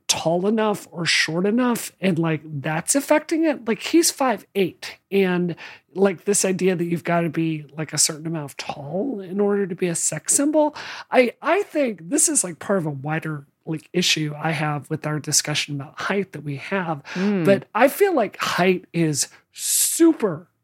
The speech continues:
Speaker 1: overemphasized as, like, a sexually attractive quality in
Speaker 2: I
Speaker 1: dudes. And I,
Speaker 2: agree.
Speaker 1: I don't understand it
Speaker 2: I
Speaker 1: whatsoever.
Speaker 2: completely agree. Uh,
Speaker 1: Yeah.
Speaker 2: yeah, no, I, I couldn't agree more. And I say this, I, we're both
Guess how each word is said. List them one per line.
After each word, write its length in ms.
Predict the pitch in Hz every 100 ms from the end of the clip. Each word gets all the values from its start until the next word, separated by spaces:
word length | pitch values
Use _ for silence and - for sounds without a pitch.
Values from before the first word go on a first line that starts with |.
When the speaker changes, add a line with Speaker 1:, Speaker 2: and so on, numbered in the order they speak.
| _ 196
Speaker 1:
overemphasized 1000 | 180 175 170 151 156 151 147 139 - -
as, 200 | 170 -
like, 160 | 151 143
a 100 | 160
sexually 840 | - 180 - 160 151 151 156 151 147
attractive 720 | 170 - 160 151 - 143 - _ -
quality 640 | 175 156 151 139 139 - 160
in 80 |
Speaker 2:
I 140 | 139 139
Speaker 1:
dudes. 420 | 156 156 160 170
And 260 | 165 165 165
I, 100 | 185
Speaker 2:
agree. 220 | 151 143
Speaker 1:
I 80 | 190
don't 280 | 196 185 185
understand 640 | 175 165 - 156 156 147
it 160 | 147 -
Speaker 2:
I 40 |
Speaker 1:
whatsoever. 580 | 147 147 170 175 180 156
Speaker 2:
completely 880 | 190 185 - 180 190 190 190 196 196
agree. 1200 | 196 180 185 220 240 254 254 247 233 214 185 156
Uh, 340 | 143 131 123 120 _ -
Speaker 1:
Yeah. 220 | 175 156 - _ _ 180
Speaker 2:
yeah, 240 | 160 160
no, 260 | 170 156 131
I, 140 | 156 -
I 80 | 160
couldn't 320 | - 160 147
agree 240 | 147 143
more. 260 | 139 131 135
And 260 | 147 139
I 200 | - 151 143
say 220 | - 147
this, 320 | 139 139 -
I, 120 | 151 151
we're 260 | 165 185
both 420 | - 143 - -